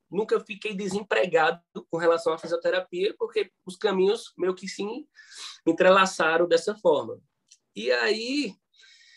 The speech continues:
comecei com os domicílios, que é o normal, né, de todo fisioterapeuta inicial, e aí vai começando a crescer a coisa. Patrícia foi pro mestre Vitalino, se tornar coordenadora lá, eu assumi a upae, fiquei como coordenador da upae,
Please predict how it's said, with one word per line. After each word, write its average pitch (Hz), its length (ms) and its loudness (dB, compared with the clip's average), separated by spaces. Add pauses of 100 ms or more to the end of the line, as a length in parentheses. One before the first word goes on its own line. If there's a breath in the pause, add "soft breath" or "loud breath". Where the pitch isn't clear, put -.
(640 soft breath)
comecei 220 400 2
com 233 100 -4
os 202 80 0
domicílios, 196 540 -2
que - 80 -4
é - 20 0
o 190 80 4
normal, 170 480 2
né, 165 100 2
de 156 80 -2
todo 156 160 -6
fisioterapeuta 151 680 -2
inicial, 139 680 -2 (240)
e - 80 0
aí 220 80 6
vai 196 140 0
começando 185 340 2
a 170 80 2
crescer 165 320 -2
a 180 100 0
coisa. 202 560 4 (460 loud breath)
Patrícia 185 760 2
foi 175 200 0
pro 175 100 -4
mestre 165 300 -2
Vitalino, 170 760 2 (600)
se - 80 -20
tornar 139 260 2
coordenadora 143 580 2
lá, 170 400 -2
eu 175 120 -2
assumi 180 340 -6
a 160 60 0
upae, 160 400 -4
fiquei 170 160 -12
como 160 160 -10
coordenador 151 500 0
da 135 80 -2
upae, 165 560 -2